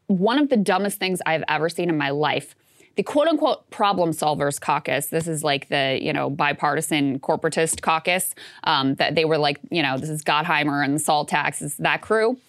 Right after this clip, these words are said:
They have a potential contingency plan. They're working on a proposal that would, in part, try to set a ratio for the allowable amount of U S debt compared to the country's G D P and develop a plan for budget cuts if that level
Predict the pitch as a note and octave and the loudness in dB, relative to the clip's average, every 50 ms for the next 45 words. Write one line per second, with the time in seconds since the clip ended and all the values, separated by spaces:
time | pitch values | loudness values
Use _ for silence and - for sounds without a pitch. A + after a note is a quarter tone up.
0 | - - - - - - _ _ _ - F#3 A#3+ D4+ E4+ D4 D4 A#3+ G#3+ G3+ F#3+ | -20 -20 -20 -20 -20 -20 _ _ _ 0 2 2 4 4 4 2 2 2 2 0
1 | F#3 - A3+ - - G3+ F3+ - E3+ E3 - F#3+ F3 - E3+ E3 D3+ C#3+ D3 - | 0 -2 -4 -4 -2 -2 0 0 0 0 -2 -4 -2 0 0 0 0 0 -2 -2
2 | - D#3+ D3 - - C3+ B2+ B2 B2+ F#3 - _ - - - - - - - - | -4 -4 -4 -2 -2 -2 0 0 -2 -2 -4 _ -14 -20 -20 -20 -20 -20 -20 -20
3 | _ - - A3+ C4+ D#4 D#4 C#4+ C#4+ - B3 A#3 G#3 F#3 F3+ F3 - F#3+ - - | _ 0 2 2 4 4 4 2 2 0 0 0 2 2 2 0 -2 -4 -2 0
4 | - A3 G#3+ G3+ G3+ F3 E3 D#3+ F3 F3 - F#3 F#3+ G3 - F#3+ F#3 F3+ - - | 0 2 2 2 2 2 2 2 2 2 2 2 2 2 2 2 0 0 -2 -2
5 | - C4 A#3 F3+ C#3 C#3+ - - _ _ - - - A3+ G#3 G#3 G#3 - A3+ F#3 | 0 2 4 4 2 2 0 -4 _ _ -8 -2 0 0 2 2 2 2 0 0
6 | - - F#3 F3 E3 F#3+ G3+ A#3 C4 - - G#3 E3+ D3+ C3+ A#2+ - - - _ | 2 2 0 2 2 2 2 2 2 2 2 2 2 4 2 2 0 -2 -6 _
7 | _ - - G#3+ F#3+ G#3 G3 - - F#3+ F#3 F#3 F3 F3+ G#3+ B3+ B3+ B3 C#4+ C4 | _ -2 -2 0 2 0 0 2 2 2 2 2 4 4 4 4 4 2 2 2
8 | - G#3+ G#3 F#3 F3 E3+ F3 - E3 E3 E3 E3 E3+ E3 E3+ - - F3+ D#3 - | 2 2 4 4 4 2 2 2 0 0 0 2 2 2 0 0 0 0 0 0
9 | - - F#3+ F3+ - - G3+ F#3 F3+ F#3 F#3 - F#3 F#3 F3+ - - D#3+ - D#3+ | -2 -4 -6 -6 -4 -2 0 0 0 0 0 -2 -2 -2 -2 -2 -2 -2 0 0
10 | D#3+ E3 - - - D3 C#3+ C#3+ - - - F4 D#4 B3 E3+ A#2 - - - - | -2 -2 -2 -6 -6 -6 -4 -6 -6 -4 -2 0 2 2 0 0 -2 -6 -10 -18
11 | - - - - - - G3+ G3 G3 F3+ F3+ E3+ F3 F3 E3+ D#3 - - A#3+ C#4 | -18 -18 -20 -20 -4 -2 0 2 2 4 2 2 2 0 -2 -4 -2 0 0 2
12 | D4+ D4+ D4 D#4 A#3 - D4+ E4 E4 D#4 C4 - - A3+ F3 E3+ E3+ - - - | 2 2 2 0 0 2 2 0 2 0 -2 -2 0 0 0 0 0 -4 -4 -2
13 | F#3+ F#3 F#3 - F3 E3 - E3+ E3+ D#3+ D#3+ D#3 D#3 D#3 - | -2 -2 0 0 0 0 2 2 2 2 2 2 0 0 0